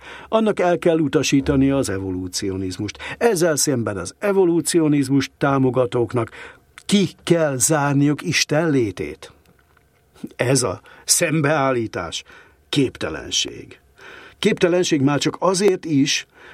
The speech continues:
mert az evolúciót sok tudományos bizonyíték alátámasztja. Realitásnak bizonyul, amit el kell ismernünk. Gazdagítja az életre és a létre, mint olyanra vonatkozó tudásunkat.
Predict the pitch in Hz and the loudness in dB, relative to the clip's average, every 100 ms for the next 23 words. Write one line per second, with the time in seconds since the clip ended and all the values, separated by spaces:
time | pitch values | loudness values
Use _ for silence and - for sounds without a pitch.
0 | - - 139 135 123 - 143 135 165 175 | -8 0 0 2 -2 0 2 4 4 2
1 | 170 - 175 170 170 - - - 226 - | 0 2 2 2 0 -2 0 0 0 -2
2 | 175 139 110 113 127 156 135 180 123 87 | 0 2 0 0 0 0 0 0 0 -2
3 | 101 117 147 151 - - - _ _ _ | -2 0 0 0 -4 -16 -20 _ _ _
4 | _ _ _ _ - - 220 160 92 - | _ _ _ _ -20 -2 0 2 -2 -6
5 | 80 85 80 73 - 73 53 - _ _ | -6 -6 -6 -6 -6 -6 -8 -14 _ _
6 | _ _ _ _ _ _ - _ - - | _ _ _ _ _ _ -20 _ -16 -2
7 | 151 196 160 131 135 131 120 123 - 151 | 0 2 2 2 0 -2 -4 -2 -2 0
8 | 151 143 117 82 73 69 _ - 143 135 | 2 2 0 -2 -10 -12 _ -2 0 0
9 | 139 151 170 160 151 147 160 180 - 165 | 0 2 2 2 2 2 2 0 0 0
10 | 110 92 62 - - _ _ _ _ _ | -2 -6 -10 -14 -20 _ _ _ _ _
11 | - - - - 165 240 175 165 165 190 | -20 -20 -20 -8 0 2 2 0 0 0
12 | 196 185 196 180 131 117 123 120 117 151 | 2 2 4 4 2 -4 -2 0 2 4
13 | 180 151 - 120 117 135 185 160 113 110 | 4 2 -2 -2 2 2 4 2 2 0
14 | 120 156 147 160 165 156 190 123 90 - | 0 2 2 2 2 2 0 -2 -2 -6
15 | 85 85 - | -8 -10 -14